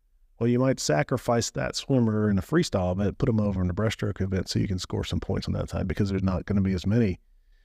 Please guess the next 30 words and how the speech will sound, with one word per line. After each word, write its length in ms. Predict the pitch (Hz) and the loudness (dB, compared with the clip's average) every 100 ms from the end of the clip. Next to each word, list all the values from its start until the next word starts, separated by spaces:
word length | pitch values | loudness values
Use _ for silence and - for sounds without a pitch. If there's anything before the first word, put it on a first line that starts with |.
| _ _ - | _ _ -2
um, 480 | 92 87 85 87 - _ - - | -2 0 0 -2 -8 _ -20 -2
breaststrokers 540 | 110 - 110 101 87 | 0 0 0 -2 -2
or 60 | 85 | 0
butterflyers. 640 | 90 104 - - - - - | 0 0 -2 -8 -10 -12 -16
So 80 | - 107 | -6 -2
there'll 80 | |
be 40 | 104 | 0
plenty 260 | - 160 | 4 4
of 80 | 170 | 4
backstrokers 580 | 135 143 - 135 110 101 | 2 0 0 -2 -2 -2
and 100 | 104 | -2
freestylers 480 | - 131 - 101 104 | 2 0 0 -4 -4
'cause 180 | - 104 | -2 -2
it's 320 | 101 - - | -4 -8 -2
something 280 | 127 101 98 | 0 0 2
everybody 360 | 98 95 87 | 2 2 0
can 200 | - 80 | 0 0
do 200 | 90 113 | 2 2
pretty 200 | 92 - | 2 -2
much. 420 | - - - - - _ _ - | -4 -6 -10 -14 -16 _ _ -10
Uh, 240 | - - | -6 -4
so 320 | - 95 90 - - _ _ _ _ - | -2 0 0 -2 -10 _ _ _ _ -6
my 320 | 120 131 143 | 2 4 4
hope 240 | 120 117 | 4 2
is 140 | 110 107 | 2 0
I 100 | 123 | 0
can 140 | - | -2
start 400 | - - 120 - | -4 0 0 -2
to 100 | - | -4
f-, 120 | 104 | -6